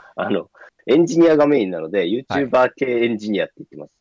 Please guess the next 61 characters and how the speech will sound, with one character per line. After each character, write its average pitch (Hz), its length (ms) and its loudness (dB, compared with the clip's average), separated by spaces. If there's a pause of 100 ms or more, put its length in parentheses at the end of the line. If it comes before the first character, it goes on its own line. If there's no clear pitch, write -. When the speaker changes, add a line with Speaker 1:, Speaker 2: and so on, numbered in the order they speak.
(420)
Speaker 2:
な 107 100 -4
る 101 60 -2
ほ 95 80 -6
ど 95 60 -10
で 92 40 -16
す 87 80 -16
ね。 87 120 -10
結 403 160 -2
構 165 180 -2
で 151 80 2
も 120 140 -4
ね、 127 80 -4
あ 113 180 0
ん 180 60 -6
だ 185 100 -6
け - 80 -8
や 180 40 -6
っ 175 40 -8
ぱ 180 80 -6
り 113 40 -8
毎 123 240 -2
日 127 100 -14
投 131 140 -10
稿 110 140 -10
さ 98 120 -10
れ 95 80 -8
て 104 60 -12
る 92 80 -8
と、 95 100 -12
専 151 260 -4
門 156 140 -4
の 151 40 -4
や 151 80 -4
っ - 20 -20
ぱ 131 60 -4
り 98 80 -6
こ 98 200 -10
う、 92 40 -14
そ - 100 -14
れ 110 60 -8
こ 165 100 -6
そ 123 120 -8
結 131 160 -12
構 135 100 -6
な 98 80 -6
時 90 140 -12
間 95 100 -6
や 92 60 -6
っ - 40 -10
ぱ 95 60 -8
り 90 60 -8
か 98 100 -10
か 131 80 -6
る 113 80 -4
だ 92 80 -10
ろ 90 80 -12
う 87 40 -16
か 85 100 -12
ら、 90 320 -4 (380)
ね 123 120 -6
え、 104 320 -6